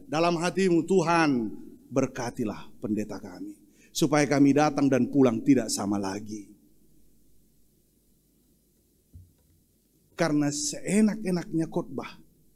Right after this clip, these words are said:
pasti ada yang tidak suka. Dan setidak sukanya banyak orang terkait satu khotbah, pasti ada sukanya. Oleh karena itu, jangan melihat orangnya yang khotbah, tapi ambillah firman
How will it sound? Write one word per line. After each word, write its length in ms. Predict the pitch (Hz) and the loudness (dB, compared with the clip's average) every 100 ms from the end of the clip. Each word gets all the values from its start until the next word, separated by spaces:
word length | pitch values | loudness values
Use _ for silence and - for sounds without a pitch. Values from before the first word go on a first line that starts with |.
| _ _ | _ _
pasti 320 | 170 - - | -4 -4 -2
ada 160 | 139 127 | -2 -4
yang 140 | 110 | -6
tidak 260 | 131 113 - | -8 -8 -8
suka. 320 | 127 - 95 - _ _ _ _ _ _ _ _ _ _ _ _ _ _ _ _ _ _ _ _ _ | -10 -12 -16 -20 _ _ _ _ _ _ _ _ _ _ _ _ _ _ _ _ _ _ _ _ _
Dan 400 | 139 160 147 139 | 2 2 2 -2
setidak 640 | - - 151 175 151 - | -4 -4 -2 -2 -4 -4
sukanya 480 | - - 208 233 226 | -6 2 6 6 6
banyak 320 | 220 214 220 | 6 4 2
orang 320 | 220 214 190 | 2 4 2
terkait 320 | 208 180 185 | -2 -2 -2
satu 320 | 180 175 170 - | 0 0 0 0
khotbah, 320 | 185 - 123 - _ _ _ | 0 -2 -12 -14 _ _ _
pasti 400 | 147 - - 135 | -6 -6 -6 -6
ada 240 | 113 104 | -6 -8
sukanya. 560 | 98 127 - - - - _ _ _ _ _ | -8 -8 -10 -16 -18 -20 _ _ _ _ _
Oleh 160 | - 190 | 4 6
karena 240 | 208 202 | 8 8
itu, 160 | 214 208 | 6 6
jangan 320 | 190 190 196 | 4 4 4
melihat 400 | 202 262 - 175 - | 6 6 6 2 -4
orangnya 400 | 156 160 160 156 | -4 -2 -2 -2
yang 160 | 139 | -2
khotbah, 320 | 143 143 - - - _ - | -4 -6 -10 -18 -20 _ -6
tapi 240 | 135 170 | -4 -2
ambillah 480 | 143 160 151 143 127 | -2 0 0 0 -2
firman 320 | 131 120 117 | -2 -2 -4